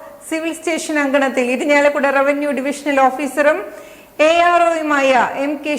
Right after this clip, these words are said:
ഷാജി നിർവഹിച്ചു. ചടങ്ങിൽ മുകുന്ദപുരം തഹസിൽദാറും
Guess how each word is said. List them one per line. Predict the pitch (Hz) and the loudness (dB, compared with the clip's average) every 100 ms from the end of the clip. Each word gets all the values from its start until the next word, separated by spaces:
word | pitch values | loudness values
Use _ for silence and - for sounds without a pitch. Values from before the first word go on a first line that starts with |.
| - | 0
ഷാജി | 262 247 277 | 0 2 -2
നിർവഹിച്ചു. | 349 302 254 240 240 - 190 - - - - - - | -2 0 2 2 0 -4 -6 -6 -16 -20 -20 -20 0
ചടങ്ങിൽ | 320 294 294 311 320 | 2 2 0 0 -2
മുകുന്ദപുരം | 302 302 294 302 302 285 | -2 0 0 0 0 0
തഹസിൽദാറും | 285 302 294 349 285 302 285 294 | 0 0 0 -4 0 2 2 2